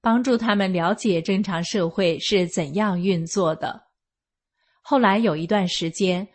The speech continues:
工作中我起了骄傲的心，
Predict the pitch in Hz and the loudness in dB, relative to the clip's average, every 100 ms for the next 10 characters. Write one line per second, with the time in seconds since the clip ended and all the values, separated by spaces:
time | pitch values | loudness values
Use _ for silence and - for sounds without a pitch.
0 | _ - 226 226 220 185 214 214 - 190 | _ 2 4 6 4 2 0 0 2 2
1 | 208 220 - 160 156 175 185 214 208 220 | 2 0 -4 -2 0 -2 -2 -2 0 0
2 | 226 170 151 - 170 170 | 0 -2 -4 -4 -2 -4